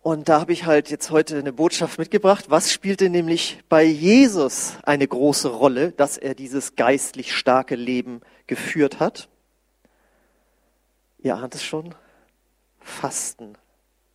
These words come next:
Denn da heißt es ja, äh, er wurde in die Wüste geführt und während dieser ganzen Zeit aß er nichts. Also er fastete.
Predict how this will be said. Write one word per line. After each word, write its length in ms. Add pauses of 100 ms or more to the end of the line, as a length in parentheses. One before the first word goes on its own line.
(800)
Denn 180
da 140
heißt 240
es 140
ja, 280 (760)
äh, 360 (460)
er 220
wurde 160
in 60
die 80
Wüste 220
geführt 400
und 140
während 180
dieser 160
ganzen 540
Zeit 540 (340)
aß 380
er 120
nichts. 640 (440)
Also 420
er 120
fastete. 640